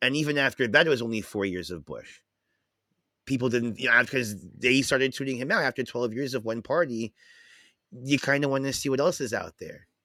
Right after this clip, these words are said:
So it would be a hard mountain for her to climb regardless, but at the very least, it'd be nice to kinda see her out there a little bit more, right? That's, that's,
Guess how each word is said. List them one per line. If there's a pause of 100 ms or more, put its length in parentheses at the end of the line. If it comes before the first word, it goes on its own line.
(520)
So (480)
it
would
be
a
hard (380)
mountain
for
her
to
climb
regardless,
but (960)
at
the
very
least,
it'd
be
nice
to
kinda
see
her (500)
out
there
a
little
bit
more, (580)
right? (280)
That's,
that's,